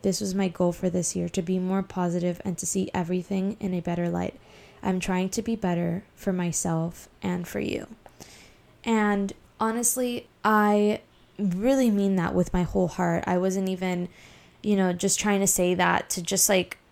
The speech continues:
put that out there as the vibes. Like, I really wrote that, and, like, as I wrote it, obviously I got emotional, so I was, like, typing and <laughs> crying. But the thing for me is that I have come to terms with the fact that, like, a lot of things in my life may be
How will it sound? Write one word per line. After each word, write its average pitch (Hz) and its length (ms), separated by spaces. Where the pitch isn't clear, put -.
put 196 240
that 170 180
out 175 260
there 185 140
as 175 220
the 180 80
vibes. 175 480
Like, 196 200
I 202 140
really 202 800
wrote 196 400
that, 208 400
and, 202 100
like, 190 180
as 190 200
I 202 100
wrote 185 220
it, 190 120
obviously 185 380
I 185 60
got 180 160
emotional, 175 520
so 185 160
I 180 60
was, 180 140
like, 185 160
typing 175 460
and 185 140
<laughs> - 80
crying. 190 440
But 185 320
the 226 240
thing 220 500
for 240 220
me 180 440
is 190 300
that 175 360
I 214 460
have 233 260
come 196 300
to 208 140
terms 190 360
with 190 120
the 202 60
fact 175 440
that, - 140
like, 185 180
a 202 120
lot 180 260
of 175 80
things 190 260
in 190 140
my 175 180
life 170 720
may 190 400
be 190 540